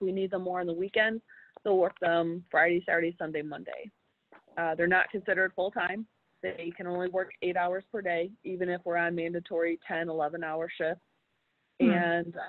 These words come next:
Speaker 1: um, recently over the summer, they're still considered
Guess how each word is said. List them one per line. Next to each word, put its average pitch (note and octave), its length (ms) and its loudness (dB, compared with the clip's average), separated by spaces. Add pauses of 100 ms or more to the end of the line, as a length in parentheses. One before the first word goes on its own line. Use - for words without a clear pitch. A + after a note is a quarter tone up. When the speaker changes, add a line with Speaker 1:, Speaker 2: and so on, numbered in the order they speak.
Speaker 1:
um, D#3 320 -6 (440)
recently F#3+ 760 -2
over F3+ 200 2
the E3+ 140 4 (100)
summer, E3 560 2 (140)
they're E3+ 160 2
still G#3+ 260 2
considered G#3 440 2